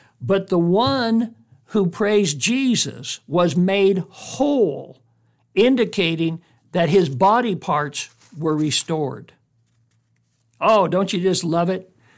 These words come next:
Well, let's talk about the vocal gifts now. The gift of prophecy is an inspired utterance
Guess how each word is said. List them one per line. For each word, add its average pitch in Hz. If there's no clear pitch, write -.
Well, 175
let's 277
talk 233
about 180
the 165
vocal 165
gifts 117
now. 131
The 170
gift 277
of 147
prophecy -
is 185
an 180
inspired 220
utterance 156